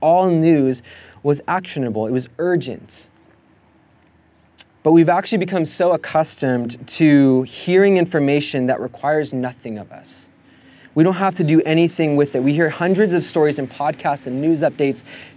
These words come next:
daily that we don't have to respond to. And if you're like me, I, I kinda pull out my phone and I'll, I'll scroll through Instagram and I'll be like, "Oh, this is a bummer." Scroll, scroll, scroll.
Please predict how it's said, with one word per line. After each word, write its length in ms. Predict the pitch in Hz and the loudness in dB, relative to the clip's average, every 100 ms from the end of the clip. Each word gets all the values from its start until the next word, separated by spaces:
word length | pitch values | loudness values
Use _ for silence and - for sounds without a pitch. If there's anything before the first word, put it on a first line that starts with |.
| - 120 117 | -16 -14 -4
daily 480 | 175 196 233 160 127 | 2 4 4 4 2
that 120 | 135 | 0
we 120 | 147 156 | 0 0
don't 160 | 160 | -2
have 180 | 175 175 | -6 -6
to 80 | 180 | -4
respond 440 | 151 147 151 165 165 | -4 -4 -4 -4 -2
to. 100 | 135 | -2
And 80 | |
if 120 | 147 196 | -2 -2
you're 100 | 214 | 0
like 220 | 185 160 | 0 0
me, 180 | 180 175 | 0 0
I, 140 | 160 - - 147 | -2 -6 -8 -4
I 80 | |
kinda 240 | 151 196 180 | -2 0 -2
pull 240 | 180 190 | 0 0
out 160 | 185 165 | 2 0
my 140 | 165 | -2
phone 420 | 160 170 170 175 | -2 0 2 2
and 80 | 160 | 2
I'll, 160 | 151 - | 2 0
I'll 100 | 151 | -4
scroll 420 | - - 185 190 | -6 -2 0 0
through 200 | 185 160 | 0 -4
Instagram 540 | 160 170 147 147 143 | -4 -6 -4 -2 0
and 100 | 139 | -2
I'll 100 | 135 | -2
be 40 | 131 | -2
like, 180 | 127 - | -4 -6
"Oh, 200 | - - | -18 -20
this 140 | - - | -20 -16
is 80 | |
a 60 | - | -16
bummer." 400 | 113 117 113 110 _ _ _ _ _ _ _ _ _ _ _ _ _ _ _ _ _ _ - | -14 -14 -14 -16 _ _ _ _ _ _ _ _ _ _ _ _ _ _ _ _ _ _ -16
Scroll, 380 | - 131 120 | -4 0 0
scroll, 340 | 120 - 120 117 | -2 -4 -2 -2
scroll. 400 | - 123 117 | -2 -2 -2